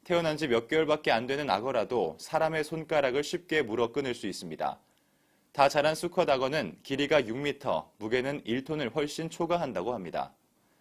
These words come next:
최근 몇 년간 명품백 등 사치품 제조 회사들에서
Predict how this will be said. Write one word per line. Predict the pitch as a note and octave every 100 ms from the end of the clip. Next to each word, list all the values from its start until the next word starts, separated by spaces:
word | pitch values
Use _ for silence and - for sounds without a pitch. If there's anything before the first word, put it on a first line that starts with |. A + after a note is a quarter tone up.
| _ _ _ _
최근 | - F#3 F3+
몇 | C3 B2+
년간 | D3+ D3 D3+ C3+ D#2+ D#2+
명품백 | A2 C3+ - D#3+ D3+ C#3+ -
등 | D#3+ D#3+
사치품 | F#3 F3 - F#3 F#3 F3
제조 | C#3+ D3
회사들에서 | D3 C#3 C3+ A#2 G2 A#2 E2+ C#2